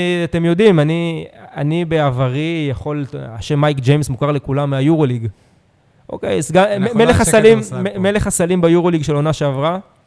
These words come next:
Speaker 1: במילאנו, סגן מלך הסלים לדעתי העונה בצסקה, חוזה של שניים וחצי מיליון יורו. אה, בסקוניה, קבוצת יורוליג מספרד, מה שהיה פעם טאו ויטוריה, הביאה אותו אחרי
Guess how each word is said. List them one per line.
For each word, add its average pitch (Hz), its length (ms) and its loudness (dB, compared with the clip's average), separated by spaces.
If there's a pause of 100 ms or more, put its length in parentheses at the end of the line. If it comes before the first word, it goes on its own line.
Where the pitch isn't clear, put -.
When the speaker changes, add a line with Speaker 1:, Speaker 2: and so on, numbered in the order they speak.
(160)
Speaker 1:
במילאנו, 139 600 -2 (100)
סגן 135 260 -6
מלך 147 200 -8
הסלים 135 280 -8
לדעתי 127 320 -6
העונה 131 200 -2
בצסקה, 135 560 -6 (400)
חוזה 131 300 -2
של 135 140 -8
שניים 143 280 -4
וחצי 139 260 -8
מיליון 131 300 0
יורו. 160 300 0 (600)
אה, 120 320 -4
בסקוניה, 170 680 2
קבוצת 143 420 -6
יורוליג 160 340 2
מספרד, 139 580 -4
מה 147 160 -8
שהיה 135 200 -8
פעם 135 260 -6
טאו 139 260 0
ויטוריה, 147 500 0 (760)
הביאה 143 380 0
אותו 196 640 0 (920)
אחרי 160 680 -2